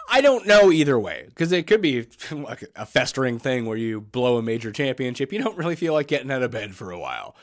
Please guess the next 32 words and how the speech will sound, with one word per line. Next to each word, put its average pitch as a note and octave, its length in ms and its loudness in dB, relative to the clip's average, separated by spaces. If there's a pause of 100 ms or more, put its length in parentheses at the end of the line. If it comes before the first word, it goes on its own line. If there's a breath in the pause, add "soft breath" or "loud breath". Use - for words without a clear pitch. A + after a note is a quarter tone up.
(160 soft breath)
and B2 80 0
all B2 100 4
of B2 60 0
a A#2+ 40 -4
sudden A#2 200 -4
you're A#2 140 -4
obligated G2+ 760 -6 (260 soft breath)
to A#2 80 -8
play A2 360 0
in G#2+ 80 -6
the G#2 60 -8
tournament G2+ 340 -10
next G2 180 -12
week. G2+ 160 -10
Neiman D3+ 280 -2
even C3 260 -6
joked B2+ 300 -4
that G#2 140 -6
if G#2 80 -10
he A2+ 60 -8
had G2+ 120 -6
won, G#2 160 -8
it's - 80 -14
like, G#2 140 -12
"I B3 220 -8
don't G3 80 -8
know F#3+ 100 -6
if F3+ 60 -6
he's F#3+ 120 -8
gonna F#3 140 -6
go F3+ 120 -4
to, F3+ 200 -4